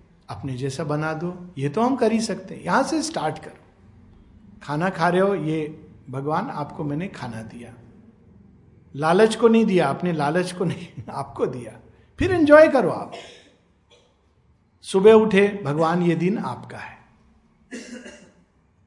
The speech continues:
फिर बहुत बार भूलोगे, अपने ईगो के हस-, हिसाब से जी रहे हो, पर स्टार्ट करो ऐसे। सोने के पहले, "भगवान ये नींद आपकी है।" Start with this।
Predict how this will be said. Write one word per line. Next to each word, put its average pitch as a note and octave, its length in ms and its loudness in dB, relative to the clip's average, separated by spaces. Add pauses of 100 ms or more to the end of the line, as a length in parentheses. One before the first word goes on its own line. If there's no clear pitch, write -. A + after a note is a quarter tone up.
(160)
फिर E3+ 80 -2
बहुत F#3+ 280 2
बार C#4 220 4
भूलोगे, F#3+ 420 4
अपने D3+ 280 -2
ईगो G3+ 280 4
के G#3+ 120 2
हस-, F3+ 360 2
हिसाब E3 300 -2
से E3+ 160 -6
जी C3+ 140 -8
रहे A#2 100 -10
हो, A2+ 60 -14
पर G#3 160 -12
स्टार्ट G#3+ 440 -6
करो D3+ 300 -4
ऐसे। - 360 -16 (720)
सोने G3 380 2
के G#3+ 100 2
पहले, G3+ 260 2
"भगवान E3 400 0
ये F#3+ 140 0
नींद F3+ 260 0
आपकी C#3+ 380 -2
है।" - 240 -14 (1080)
Start - 320 -8
with F#3 180 -4
this। - 220 -18